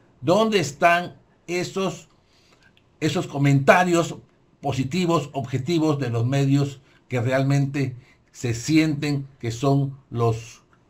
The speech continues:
los, los voceros para la, tener a todos los ciudadanos informados? No existe. ¿Por qué no existe, amigos y amigas? Porque simple y sencillamente están pagados por el régimen neoliberal, el régimen, este,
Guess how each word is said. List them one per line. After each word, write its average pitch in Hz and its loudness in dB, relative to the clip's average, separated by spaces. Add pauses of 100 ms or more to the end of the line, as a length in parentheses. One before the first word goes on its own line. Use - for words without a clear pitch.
(140)
los, 120 -2
los 113 -4
voceros 139 0 (360)
para 120 6
la, 107 -4
tener 127 -4
a 117 -6
todos 139 2
los 117 -4
ciudadanos 117 -2
informados? 107 -4 (260)
No 127 2
existe. 156 -2 (240)
¿Por 160 -2
qué 220 2
no 220 4
existe, 214 0
amigos 196 0
y 185 -2
amigas? 208 -2 (340)
Porque 117 -14
simple 139 -4
y 117 -4
sencillamente 117 -4
están 113 -4
pagados 107 -4
por 104 -8
el 95 -8
régimen 101 -10 (280)
neoliberal, 98 -6
el 104 -10
régimen, 104 -8 (340)
este, 98 -8